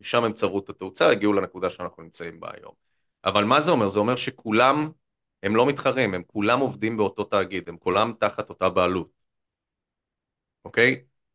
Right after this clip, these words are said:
כשפיטרו את טאקר קרלסון מפוקס ניוז, אז אם היית קוראת כמה ימים לפני זה, ידיעה בעיתון, היית מגלה שבלק רוק רכשו מניות, והפכו להיות השול-,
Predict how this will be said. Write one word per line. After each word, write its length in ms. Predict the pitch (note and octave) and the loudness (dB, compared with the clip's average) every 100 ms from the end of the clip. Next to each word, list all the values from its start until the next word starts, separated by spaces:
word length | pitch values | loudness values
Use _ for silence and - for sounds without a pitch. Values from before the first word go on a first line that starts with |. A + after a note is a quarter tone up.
| _ | _
כשפיטרו 640 | - - - A2 - D#3+ | 0 0 0 -4 2 4
את 60 | D#3 | 4
טאקר 280 | D3 C#3+ C#3+ | 0 0 -2
קרלסון 500 | A2+ C#3 C#3+ C#3 B2 | 2 2 2 0 -4
מפוקס 600 | G2+ - - D3+ - - | -6 -4 0 0 -2 -4
ניוז, 420 | D3+ D#3+ C#3 C#3+ D3+ _ _ _ _ _ _ _ _ - | 2 2 2 -2 -14 _ _ _ _ _ _ _ _ -16
אז 160 | F#2 | -4
אם 120 | B2+ C3+ | 0 0
היית 220 | C3 C3+ | 0 -2
קוראת 540 | - G#2+ B2+ B2+ - - _ _ _ _ _ _ - | 0 4 4 0 -8 -20 _ _ _ _ _ _ -2
כמה 220 | G#2+ A#2+ | 0 2
ימים 260 | G#2 A#2 | 0 -2
לפני 540 | A2 G2 - G2+ A#2 C3+ | -4 -8 -10 0 2 2
זה, 220 | - F2+ - _ _ _ | -2 -6 -10 _ _ _
ידיעה 320 | F#2+ F#2 G2 | -12 0 0
בעיתון, 640 | G#2 A#2 A2+ - F3 E3+ - _ _ F#2+ | 4 2 2 2 2 0 -8 _ _ -8
היית 260 | G2 - | -8 -4
מגלה 460 | G#2+ G2+ G#2 A2 D3+ D3 _ _ - | -4 2 2 4 0 -2 _ _ -16
שבלק 580 | - F2+ G2 A2 D#3 | -10 -8 -2 -2 -2
רוק 420 | - A#2 A#2+ _ _ _ _ _ _ | 0 -2 -2 _ _ _ _ _ _
רכשו 540 | F#2+ - - E3+ D3+ - _ _ _ _ _ | -14 -12 -6 -4 -4 -8 _ _ _ _ _
מניות, 540 | F#2+ A#2 D#3+ D#3+ - _ _ _ _ _ _ _ | -2 2 4 2 -8 _ _ _ _ _ _ _
והפכו 320 | F#2+ - - | -4 -2 -2
להיות 320 | C3 B2 B2+ - | 2 2 2 0
השול-, 320 | - A2 | -4 -8